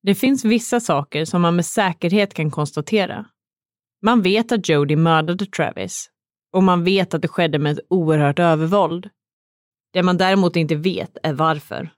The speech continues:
Var Jody en ondskefull kvinna som inte ville att Travis skulle gå vidare med någon annan än henne?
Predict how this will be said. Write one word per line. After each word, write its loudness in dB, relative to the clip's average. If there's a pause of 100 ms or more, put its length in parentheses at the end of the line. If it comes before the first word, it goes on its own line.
(880)
Var 2
Jody 2
en -2
ondskefull -4
kvinna -4
som -2
inte 2
ville 0
att -4
Travis -2
skulle -4
gå -4
vidare -2
med -4
någon 0
annan -2
än 0
henne? -4